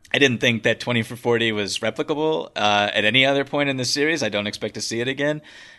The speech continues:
And so w-,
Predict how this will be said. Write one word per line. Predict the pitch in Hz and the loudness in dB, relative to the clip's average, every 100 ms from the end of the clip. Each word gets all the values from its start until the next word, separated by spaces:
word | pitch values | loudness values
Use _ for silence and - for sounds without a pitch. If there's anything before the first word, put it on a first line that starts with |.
| _ | _
And | 110 107 101 | -2 -2 0
so | 117 110 107 104 101 101 98 - _ _ _ _ _ 67 78 110 | 4 4 4 2 -2 -6 -10 -18 _ _ _ _ _ -20 -20 -14
w-, | 107 107 107 | -12 -10 -10